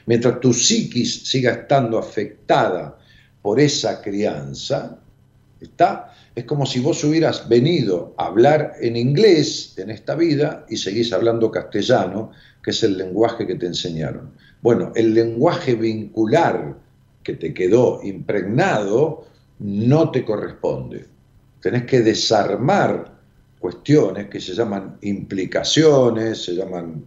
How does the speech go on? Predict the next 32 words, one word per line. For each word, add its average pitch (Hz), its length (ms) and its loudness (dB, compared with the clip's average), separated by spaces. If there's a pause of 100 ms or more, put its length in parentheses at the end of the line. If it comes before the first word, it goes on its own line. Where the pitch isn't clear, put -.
(440)
qué - 140 0
sé - 220 -4
yo, 76 100 -2
mandatos, 101 920 0
se 107 60 -12
llaman 131 160 -10
como 135 220 -8
quieras 139 280 -2
llamarle, 85 480 -12
¿no? 175 220 -4 (440)
Este, 95 560 0
connotaciones 117 1200 2 (320)
que 117 140 0
no 123 80 2
están 131 340 -2
desarmadas. 82 800 -8 (240)
Entonces 127 520 0
vos 147 380 2 (160)
volvés 120 600 0
a 127 80 -2
repetir 117 800 -4
siempre 104 720 0
lo 78 140 -2
mismo. 76 420 -8 (320)
De 92 180 2
una 190 360 6
manera 120 500 0
o 92 80 -2
de 135 120 4
otra, 135 460 2
tus 98 200 -6
vínculos 131 880 0